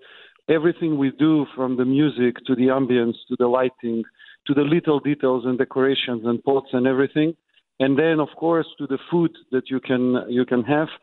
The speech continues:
The idea is that it transcends you somewhere there in Italy in a countryside. Like, uh, we, we envision it like a, like a villa of a, of a elegant lady. Uh, so this is what I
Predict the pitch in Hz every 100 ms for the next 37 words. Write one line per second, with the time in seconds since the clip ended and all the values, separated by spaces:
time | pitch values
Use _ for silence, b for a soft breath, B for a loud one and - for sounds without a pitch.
0 | b b b _ - 139 147 135 170 165
1 | 147 123 139 139 131 - 139 123 139 139
2 | 123 131 - 135 131 127 120 127 131 131
3 | 131 127 123 123 120 - 120 - 117 -
4 | 95 - _ B B - 123 123 127 120
5 | 113 123 131 131 127 135 135 131 135 139
6 | 131 117 117 117 123 117 113 120 113 117
7 | 113 139 135 120 - 117 113 - 110 -
8 | 110 107 - - 139 131 117 113 113 127
9 | 117 90 _ B B B - 113 113 110
10 | - 135 131 135 131 - 185 196 170 175
11 | 170 156